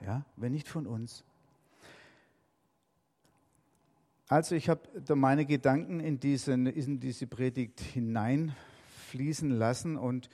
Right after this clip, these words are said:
man darf die Predigt gerne prüfen und natürlich auch, auch nachlesen. Ich bin ja nicht unfehlbar.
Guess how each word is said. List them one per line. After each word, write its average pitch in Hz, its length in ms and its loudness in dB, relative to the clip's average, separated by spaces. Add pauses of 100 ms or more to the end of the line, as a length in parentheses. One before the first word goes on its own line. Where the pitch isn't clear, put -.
(720)
man 123 180 0
darf 135 220 4
die 143 120 -4
Predigt 139 480 -2
gerne 127 260 2
prüfen 175 540 -2 (280)
und 185 200 6
natürlich 143 540 2
auch, - 200 -8
auch 139 260 0
nachlesen. 160 760 4 (120)
Ich - 180 -8
bin 127 120 0
ja 131 80 4
nicht 120 220 -2
unfehlbar. 92 640 -6